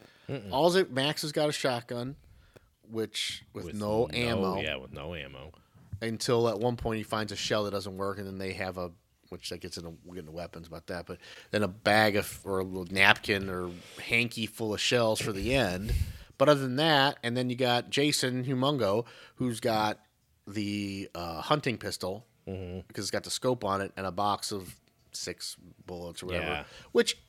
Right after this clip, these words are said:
Speaker 2: at that point, if that's all you have, yeah, you're not gonna just have it.
Speaker 1: And with him, you could tell with, uh, flexing montage, you could tell that he, that, that's all he had.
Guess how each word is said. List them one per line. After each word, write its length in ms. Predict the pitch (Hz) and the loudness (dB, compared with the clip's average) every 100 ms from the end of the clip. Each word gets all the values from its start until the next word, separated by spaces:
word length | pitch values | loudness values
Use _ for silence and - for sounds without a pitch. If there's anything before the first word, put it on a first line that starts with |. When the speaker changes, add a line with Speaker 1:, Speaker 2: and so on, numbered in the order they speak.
| _ | _
Speaker 2:
at 140 | 175 | 0
that 240 | 202 190 - | 4 4 4
point, 260 | 170 156 - | 2 2 0
if 100 | 123 | 0
that's 220 | 151 - | 2 2
all 120 | 143 | 0
you 120 | 110 | 0
have, 300 | 107 131 131 | 2 4 4
yeah, 100 | 123 120 | 2 0
you're 120 | 104 | 0
not 220 | 110 104 | 0 -2
gonna 120 | 110 | -2
just 140 | 98 - | -6 0
have 180 | 98 92 | 0 0
it. 120 | - _ _ _ - - - - - | -8 _ _ _ -20 -20 -20 -20 -10
Speaker 1:
And 220 | - 160 156 | 0 4 4
with 140 | 143 | 6
him, 220 | 160 131 | 6 4
you 120 | 107 | 0
could 160 | 110 117 | -2 0
tell 560 | - 110 82 71 73 - _ _ _ _ | 6 6 6 4 -2 -6 _ _ _ _
with, 320 | 87 80 - | -6 -4 -2
uh, 460 | 80 71 71 69 67 - _ _ - _ _ _ _ 92 | -2 0 0 -2 -6 -12 _ _ -20 _ _ _ _ -16
flexing 500 | - 98 82 90 82 | -6 -4 -4 -8 -8
montage, 560 | 78 76 80 76 73 71 | -8 -10 -6 -6 -6 -10
you 60 | |
could 140 | 78 - | -14 -2
tell 280 | 127 104 87 | 2 2 2
that 200 | 80 73 | -2 -8
he, 140 | - - - | -14 -20 -2
that, 260 | 92 85 - | 0 0 -2
that's 220 | - 87 - | -4 -2 0
all 160 | 85 | 0
he 100 | 71 | -2
had. 260 | 76 67 - | -2 -2 -4